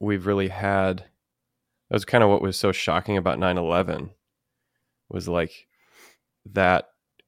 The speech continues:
kind of stuff coming to our shores, you know? And I think with the pandemic, it kinda feels like, "Oh, wow,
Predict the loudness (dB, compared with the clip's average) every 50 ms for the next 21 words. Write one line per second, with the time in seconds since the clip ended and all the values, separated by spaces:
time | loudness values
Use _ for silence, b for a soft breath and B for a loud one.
0 | _ _ -10 -2 2 2 2 2 0 -2 -4 -10 -16 -20 _ _ _ _ _ _
1 | _ _ _ _ _ _ _ _ _ _ _ _ _ _ _ _ _ _ _ _
2 | -18 -14 -10 -4 0 -2 -2 -2 -4 -4 -2 0 0 0 -2 -4 -4 -4 -2 -2
3 | -4 -4 -6 -4 -2 0 0 -2 -2 -6 -10 -12 -18 _ _ _ -8 -6 -4 -4
4 | -4 -4 -6 -8 _ _ _ _ _ _ _ _ _ _ _ _ _ _ _ _
5 | _ -8 -6 -2 -2 0 -2 -2 -4 -6 -6 -4 -2 -4 -4 -4 -4 -6 -6 -6
6 | -6 -6 -4 -4 -2 0 0 0 0 -2 -4 -6 -10 -8 -6 -6 -6 -4 -4 -4
7 | -4 -4 -2 -2 -4 -4 -4 _ _ _ _ _ _ _ _ _ _ _ _ _
8 | _ _ _ _ -4 -2 0 0 0 -2 -4 0 2 2 2 2 0 -4 -8